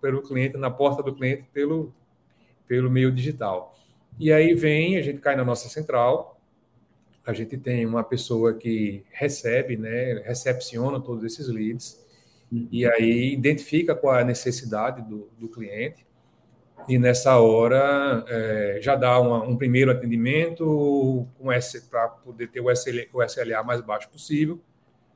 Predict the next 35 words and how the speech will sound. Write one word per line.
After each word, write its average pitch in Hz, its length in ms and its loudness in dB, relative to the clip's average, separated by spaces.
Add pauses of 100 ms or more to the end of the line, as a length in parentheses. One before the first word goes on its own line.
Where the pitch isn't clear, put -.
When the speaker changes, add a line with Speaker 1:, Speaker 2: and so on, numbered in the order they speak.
(140)
Speaker 1:
né? 117 220 -4
A 139 60 -4
gente 131 160 -12
sabe 110 320 -6
que 117 180 -6
hoje 113 340 0
é 104 800 -2 (300)
importante 127 560 0
demais 127 460 2
essa 127 100 -8
questão 110 360 -8
do 107 80 -10
S 107 220 -8
L 120 200 -4
A, 117 280 -4 (560)
né, 107 240 -12
da 113 120 -6
velocidade, 113 800 -2
que - 80 -14
é 120 40 0
o 117 40 -4
que - 140 -12
o - 20 -8
cliente 113 280 -10
espera. 120 500 -2 (540)
E 160 100 4
aí, 175 560 4 (140)
uma 151 100 2
vez 147 220 4
identificando 151 500 0
a 135 60 2
necessidade, 139 600 0
o 151 40 -8
cliente 160 340 0
direciona 170 680 0